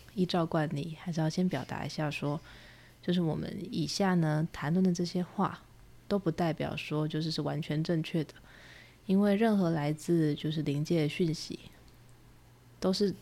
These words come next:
通过人来传达的，所以每个人呢会依据他个人自己的经验，还有他的性格啊，还有他自己的思考模式，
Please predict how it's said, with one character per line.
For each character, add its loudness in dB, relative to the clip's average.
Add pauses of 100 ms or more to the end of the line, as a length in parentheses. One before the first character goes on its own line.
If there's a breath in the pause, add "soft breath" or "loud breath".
通 0
过 2
人 -4 (360 loud breath)
来 0
传 -4
达 -6
的， -12 (800 loud breath)
所 2
以 6
每 6
个 0
人 0
呢 2 (400 loud breath)
会 4
依 0
据 2
他 -2
个 2
人 -6
自 -2
己 2
的 -4
经 0
验， 0 (220)
还 -6
有 -2
他 -4
的 -4
性 2
格 -2
啊， 0
还 0
有 0
他 -2
自 -4
己 -2
的 -8 (580 loud breath)
思 0
考 0
模 -2
式， -2